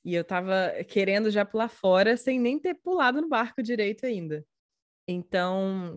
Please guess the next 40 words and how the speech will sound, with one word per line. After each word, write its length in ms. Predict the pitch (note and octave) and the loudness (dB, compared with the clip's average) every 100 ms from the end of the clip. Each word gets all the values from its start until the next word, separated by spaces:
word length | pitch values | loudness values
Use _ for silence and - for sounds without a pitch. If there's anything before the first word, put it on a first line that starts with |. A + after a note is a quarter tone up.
| - | -2
qualquer 280 | F#3+ A3 | 0 2
defeitozinho 1000 | A3+ B3 B3 A#3 A#3+ A#3+ F#3 G3 G#3 A3+ A#3 | 4 4 4 2 2 -2 -2 -2 -2 -4 -4
era 260 | G3 G3 | -2 -2
um, 140 | G3+ G3+ | -2 -6
era 200 | E3+ F3+ | -6 -4
um 320 | F#3+ F#3 F3 | -4 -4 -6
gatilho 560 | E3+ F#3 - - G#3 A3+ | -2 -2 -2 -2 0 0
pra 80 | G#3 | -2
eu 40 | |
sair 140 | F#3+ G3 | -4 0
correndo. 500 | G#3+ F#3+ C#3+ C#3+ D#3+ | 0 0 -2 -6 -10
Eu 80 | D3 | -10
queria 180 | E3+ E3+ | -6 -4
sair 160 | E3+ | -4
correndo. 400 | E3 F3+ C#3+ C#3 C#3 _ _ _ _ _ _ - | -4 -4 -6 -8 -14 _ _ _ _ _ _ -8
E, 640 | D#3+ D#3 D3+ D3+ D3+ - | -4 -2 -2 -4 -6 -8
"Ah, 140 | - F#3+ | -4 -2
não, 140 | F#3 | 0
mas 480 | F3 E3+ D#3 - - - | 0 -2 -4 -8 -14 -6
ele 240 | E3 F3 | -2 0
não 80 | F3+ | 0
me 160 | F3+ F3 | -2 -2
falou 400 | - E3+ E3+ F3 | -2 0 0 -2
claramente 840 | - E3+ E3+ E3+ D#3+ E3 - - | 0 0 2 0 -4 -6 -10 -8
tal 200 | F3+ D#3+ | -2 -2
coisa, 840 | - D#3+ D#3 F3 F3 F3 E3 E3 E3 | -2 -2 0 2 2 0 -2 -2 -2
eu 120 | E3+ | -4
não 140 | F3 | -4
sei 240 | F3 F3 E3+ | -6 -4 -6
o 40 | |
que 100 | E3+ | -6
tá 180 | - E3 | -6 -6
se 140 | - | -6
passar 460 | - E3 - E3 D#3+ | -8 -8 -6 -6 -4
em 60 | D#3+ | -4
relação 600 | D#3+ D#3+ D#3+ - D#3+ D#3 | -4 -6 -6 -6 -6 -6
a 60 | |
tal 200 | D#3+ D#3+ | -6 -6
co-", 140 | D#3 - | -8 -12
falei 280 | D3+ C#3+ | -8 -8